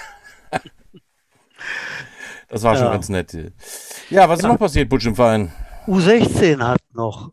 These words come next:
Speaker 2: äh, hat noch was vor, ne? Die waren jetzt, die haben gespielt, genau, die haben, äh, in Düsseldorf gespielt, ne? Udo, dir liegt da ein Bericht vor. Vielleicht kannst du da was zu sagen? Ich hatte mal den Andreas angefunkt.
Speaker 1: Ja, das war im Grunde genommen
Speaker 2: Ja.
Speaker 1: jetzt das letzte Spiel der
Speaker 2: Genau.
Speaker 1: Hinrunde.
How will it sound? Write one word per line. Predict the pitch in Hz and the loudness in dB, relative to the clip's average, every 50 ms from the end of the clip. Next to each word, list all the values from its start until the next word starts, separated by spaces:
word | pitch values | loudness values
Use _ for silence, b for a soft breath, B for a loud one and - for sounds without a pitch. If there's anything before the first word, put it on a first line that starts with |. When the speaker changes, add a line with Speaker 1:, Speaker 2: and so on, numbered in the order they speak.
| _ _ | _ _
Speaker 2:
äh, | 127 | -8
hat | 113 110 107 107 107 107 107 104 104 104 104 104 104 104 104 104 101 104 101 101 107 123 - - - | -6 -4 -4 -4 -4 -4 -4 -6 -6 -6 -6 -6 -6 -6 -8 -8 -8 -10 -10 -8 -8 -8 -8 -8 -8
noch | 123 104 - | -12 -12 -10
was | - - | -12 -12
vor, | - - - 202 180 120 104 | -12 -8 -2 0 0 0 0
ne? | 107 135 156 | -2 -4 -4
Die | 151 127 127 123 | -2 -4 -8 -4
waren | 135 143 139 143 143 143 139 | -2 -2 0 0 -2 -4 -4
jetzt, | 135 135 - - - - - - - - - - - _ B B B B B B B B B B B B _ _ _ _ | -4 -4 -4 -6 -14 -18 -18 -18 -18 -20 -20 -20 -20 _ B B B B B B B B B B B B _ _ _ _
die | - 135 | 2 2
haben | 135 135 | 2 0
gespielt, | 123 - - - 123 123 127 117 - | -4 -8 0 4 6 6 6 4 2
genau, | - 170 185 151 | 2 2 2 2
die | 123 123 117 | 2 2 0
haben, | 123 120 113 110 _ - | 0 0 -4 -14 _ -18
äh, | 156 147 123 131 135 | -16 -16 -14 -16 -16
in | 127 | -4
Düsseldorf | 135 202 214 - - 175 135 - | -2 -2 0 2 2 2 2 2
gespielt, | - - - - - 117 110 107 - _ | -2 -10 -12 -6 -4 -2 -2 -2 -2 _
ne? | 156 202 214 | -2 -2 -2
Udo, | 190 180 147 139 120 B B B B B _ - | -2 -4 -4 -6 -6 B B B B B _ 2
dir | 160 180 | 4 4
liegt | 214 240 - | 4 2 4
da | 247 | 2
ein | 220 185 | 2 2
Bericht | 147 127 170 208 - - | 2 2 2 0 0 -4
vor. | - - - 117 104 98 95 - - b b b b b | -12 -10 -8 -6 -6 -6 -8 -10 -12 b b b b b
Vielleicht | 135 143 143 127 | 0 2 2 2
kannst | - 165 165 156 - | 2 -2 -4 -2 -4
du | 156 | -2
da | 147 156 | 0 0
was | 156 - - | 0 0 -4
zu | - 131 | -4 -2
sagen? | 143 147 175 214 202 B B B B B B B | -2 -2 -2 -4 -8 B B B B B B B
Ich | - - | -6 -6
hatte | 156 151 - | -6 -6 -4
mal | 143 135 | -6 -4
den | 127 131 | -4 -4
Andreas | 127 127 123 - 127 139 160 - | -4 -4 -2 0 2 2 2 0
angefunkt. | - 180 180 175 165 160 - - 170 - | -2 -8 -12 -12 -12 -12 -8 -8 -8 -6
Speaker 1:
Ja, | 101 107 | -6 -10
das | 107 95 - - | -10 -12 -14 -10
war | 95 104 | -8 -6
im | 117 117 | -6 -6
Grunde | 98 98 113 117 123 | -6 -6 -6 -6 -4
genommen | 117 117 113 110 107 | -2 -2 0 0 -2
Speaker 2:
Ja. | 107 107 | -2 -4
Speaker 1:
jetzt | 101 - - - | -4 -6 -4 -4
das | 95 90 - | -4 0 0
letzte | - 98 123 135 - - - - 120 | 0 0 0 -2 -4 -8 -8 -6 -8
Spiel | 113 - - - 120 120 123 120 117 110 | -8 -8 -8 -6 -4 -2 0 -2 -2 -2
der | 107 107 | 0 0
Speaker 2:
Genau. | 147 135 | 2 2
Speaker 1:
Hinrunde. | 135 151 151 127 98 107 104 98 90 82 78 71 - | 0 0 -2 -4 -4 -4 -6 -6 -6 -8 -10 -12 -14